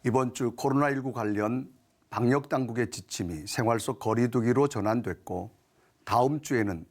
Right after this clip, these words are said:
등교 개학을 시작하는 등 사회 곳곳에서 새로운 출발을 준비하고 있습니다. 하지만 코로나 일구의 장기화로 경제적 고통은 물론 심리적 어려움을 느낀 분들도 많은데요. 관련 내용 짚어보겠습니다.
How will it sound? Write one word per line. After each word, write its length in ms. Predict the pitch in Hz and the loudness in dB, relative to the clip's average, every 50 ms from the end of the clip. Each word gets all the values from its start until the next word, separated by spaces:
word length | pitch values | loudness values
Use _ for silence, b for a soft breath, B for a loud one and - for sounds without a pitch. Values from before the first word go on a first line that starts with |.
| _ _ - | _ _ -4
등교 380 | - 113 120 117 110 127 131 | 0 2 4 4 6 4 2
개학을 400 | 127 - 117 110 113 113 117 135 | 2 2 2 2 2 2 0 -2
시작하는 480 | 131 - - - 120 101 101 92 90 90 | -4 -4 -4 -2 0 0 0 -2 -2 -4
등 260 | 92 113 107 117 123 - b b b b b b b b b b | -2 -2 -2 -2 -4 -8 b b b b b b b b b b
사회 300 | - - - 127 131 156 | -4 2 2 4 4 4
곳곳에서 560 | 156 156 135 - - 139 - 135 120 113 123 | 2 0 -4 -2 -2 -2 0 0 -2 -2 -2
새로운 400 | 113 - 131 120 123 131 139 147 | -4 -2 0 2 4 4 4 2
출발을 440 | 143 - - 156 127 120 117 139 147 | 0 0 -2 0 2 2 2 0 0
준비하고 440 | - 120 110 104 123 113 110 110 107 | 0 -2 0 2 2 2 2 2 0
있습니다. 540 | - - - 101 87 82 78 82 78 78 - _ _ B B B B B B B B B | -4 -4 -6 -6 -6 -6 -8 -10 -12 -14 -18 _ _ B B B B B B B B B
하지만 320 | B 139 120 131 165 175 170 | B 2 4 4 4 4 2
코로나 320 | - 151 139 143 143 135 | 0 0 2 2 2 2
일구의 640 | 131 131 127 107 113 123 127 123 123 120 110 101 - | 2 0 -2 -2 2 2 4 4 4 2 0 -6 -8
장기화로 800 | - 113 110 110 101 107 104 95 90 90 92 85 80 - - _ - | -8 -6 -4 -4 -2 0 0 0 0 0 -2 -6 -8 -10 -14 _ -2
경제적 440 | - 107 110 107 117 107 123 117 | 2 2 4 4 4 2 2 0
고통은 420 | - 120 117 - - 131 143 147 131 | 0 -2 -2 0 2 2 4 4 4
물론 420 | 113 104 101 104 113 120 123 120 - b b b b b b b b b b | 4 4 4 4 4 2 2 -2 -6 b b b b b b b b b b
심리적 640 | - - - - 180 180 175 165 147 175 156 - - | -4 -2 2 4 6 6 6 6 6 4 0 0 0
어려움을 420 | 113 117 123 127 123 127 151 165 | 0 4 6 6 6 6 6 4
느낀 280 | 147 147 - - 135 120 | 2 2 0 0 0 0
분들도 280 | 120 113 117 107 143 | 2 0 0 2 4
많은데요. 600 | 160 143 104 101 101 92 85 92 90 104 127 156 B B B B B B B B B B B - | 4 4 4 2 0 -4 -4 -4 -4 -4 -6 -6 B B B B B B B B B B B 0
관련 320 | - 131 135 160 170 165 | 2 4 4 4 4 4
내용 200 | 151 151 156 156 | 4 4 4 2
짚어보겠습니다. 920 | - - - - 131 123 117 117 107 - 123 107 101 95 101 90 80 67 | -2 -6 -8 -4 -2 0 0 0 0 -2 -2 -2 -2 0 -2 -2 -4 -8